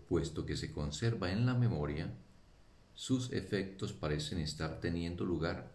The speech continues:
ahora. Hace mucho que este mundo desapareció.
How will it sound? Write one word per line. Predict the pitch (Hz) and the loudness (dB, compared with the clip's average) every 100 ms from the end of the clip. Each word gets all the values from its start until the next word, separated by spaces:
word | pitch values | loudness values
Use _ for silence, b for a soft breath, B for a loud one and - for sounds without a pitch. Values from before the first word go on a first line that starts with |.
| - | -6
ahora. | 76 67 64 60 - - - - - - - - - - - - - - - - - - - - - - - - | -4 -4 -4 -6 -8 -18 -20 -20 -20 -20 -20 -20 -20 -20 -20 -20 -20 -20 -20 -20 -20 -20 -20 -20 -20 -20 -20 -2
Hace | 120 120 | 2 2
mucho | 147 151 151 147 | 2 2 2 2
que | 82 80 | 2 2
este | 80 104 | 2 0
mundo | 104 107 107 | 2 2 2
desapareció. | 107 113 120 107 101 - | 0 0 0 -2 -2 -2